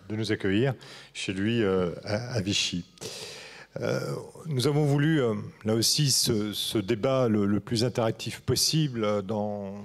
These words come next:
dans la capacité d'apporter au moment donné de l'information et de l'éclairage.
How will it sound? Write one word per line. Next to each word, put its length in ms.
dans 160
la 100
capacité 560
d'apporter 380
au 60
moment 100
donné 180
de 40
l'information 520
et 60
de 60
l'éclairage. 560